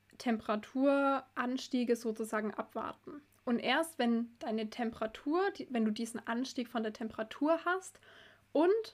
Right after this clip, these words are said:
die Auswertung von deinem Zervixschleim oder von deinem Muttermund die sozusagen auch beendet hast, erst dann gibst du frei.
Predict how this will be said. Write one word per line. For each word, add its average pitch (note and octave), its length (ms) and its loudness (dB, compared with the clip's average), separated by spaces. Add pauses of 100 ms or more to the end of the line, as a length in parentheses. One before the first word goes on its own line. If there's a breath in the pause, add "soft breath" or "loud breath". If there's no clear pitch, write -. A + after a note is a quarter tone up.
(460)
die B3 160 -2
Auswertung D4 600 0
von A#3 200 -2
deinem A3 200 0
Zervixschleim B3 800 -4
oder D4+ 240 4
von C4 200 -6
deinem G#3+ 200 2
Muttermund C#4 800 -2 (360)
die C4 100 0
sozusagen B3 480 -4
auch D4 220 -2
beendet A3+ 520 -2
hast, C4 360 -6
erst A#3+ 280 0
dann A#3 240 0
gibst A3+ 300 -6
du A3+ 60 -6
frei. A3+ 480 -10